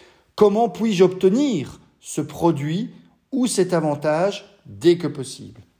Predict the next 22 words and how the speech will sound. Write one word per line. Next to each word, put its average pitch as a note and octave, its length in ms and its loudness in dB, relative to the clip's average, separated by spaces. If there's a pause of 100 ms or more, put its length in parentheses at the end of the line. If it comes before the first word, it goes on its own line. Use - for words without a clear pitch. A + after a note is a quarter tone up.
(100)
Autrement A#3+ 400 4
dit, G3 240 -4 (1120)
là, G3+ 300 4
tu E3+ 260 0
as D#3+ 280 2 (200)
excité B3+ 1000 -2
ton F#3+ 160 -4
prospect, D#3 600 -4
tu - 160 -10
lui F#3 120 2
as F#3+ 60 2
fait G3 180 -2
comprendre A3 560 2
pourquoi F#3+ 280 0
il E3 100 0
était E3 140 -2
important E3+ 400 -2
qu'il D#3+ 100 -12
passe D#3 240 -6
à D3+ 60 -6
l'action C#3+ 320 -4
maintenant, G3+ 480 -2